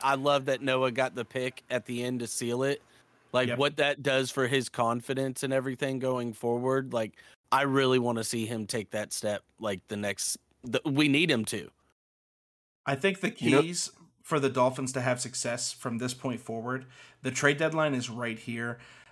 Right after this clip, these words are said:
Speaker 2: Our cornerbacks are looking a little bit hobbled, a little bit injured. We're not really coming in healthy. We haven't had a full healthy set since week one, and now Brandon Jones is on I R. So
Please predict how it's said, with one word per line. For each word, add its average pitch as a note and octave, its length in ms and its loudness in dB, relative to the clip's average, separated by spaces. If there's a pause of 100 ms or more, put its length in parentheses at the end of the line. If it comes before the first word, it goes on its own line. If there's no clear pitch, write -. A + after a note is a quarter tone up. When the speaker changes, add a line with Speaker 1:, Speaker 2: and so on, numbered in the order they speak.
(180)
Speaker 2:
Our C#3+ 140 8
cornerbacks E3+ 760 0
are B2+ 160 2
looking B2+ 380 -4
a B2 40 -6
little A#2+ 220 -6
bit A#2 160 -6
hobbled, A#2+ 540 -6 (160)
a B2 100 -6
little B2 200 -2
bit C3 160 0
injured. A#2+ 520 -4
We're A#2 120 -4
not B2+ 280 0
really C3 220 0
coming C3 360 -2
in B2 120 0
healthy. B2 400 -2
We C3 160 0
haven't C#3 320 2
had C3 220 -2
a A#2 40 -4
full A#2 280 -6
healthy A#2 260 -8
set A2+ 320 -4 (220)
since - 320 -6
week A2+ 160 -6
one, A#2+ 240 -2
and A#2+ 180 -6
now B2 400 2 (340)
Brandon C#3 320 6
Jones B2+ 300 0
is A2 100 -8
on A#2+ 160 -6
I A#2 180 -6
R. G#2+ 260 -10 (480)
So B2 440 2